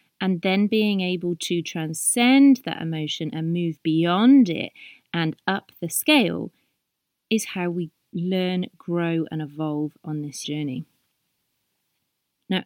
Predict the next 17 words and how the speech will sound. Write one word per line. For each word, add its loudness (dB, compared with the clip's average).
as 4
we 0
conclude -2
our -2
exploration, -6
let's -4
reflect -8
on -4
living 0
in 6
harmony -4
with -6
the -10
vibrational -2
tapestry -8
of -4
existence. -6